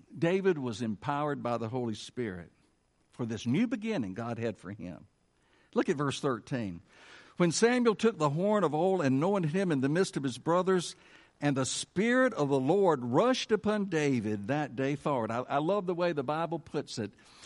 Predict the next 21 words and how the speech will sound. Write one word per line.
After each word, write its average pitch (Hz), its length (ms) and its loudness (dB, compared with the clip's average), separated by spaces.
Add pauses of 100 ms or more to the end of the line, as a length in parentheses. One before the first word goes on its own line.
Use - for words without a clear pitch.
(160)
The 131 140 2
Holy 208 360 2
Spirit 190 460 0
of 165 160 -6
God 143 400 0
rushed 139 880 0
mightily 139 760 0
upon 117 360 -4
David, 107 420 -10 (480)
rushed 190 400 2
mightily 156 760 0
upon 135 320 -4
him. 127 160 -4 (200)
And 139 160 -2
you 185 100 0
know, 214 320 0 (240)
the 143 100 0
Spirit 233 480 2
never 185 380 0
left 170 460 -2
him. 95 440 -6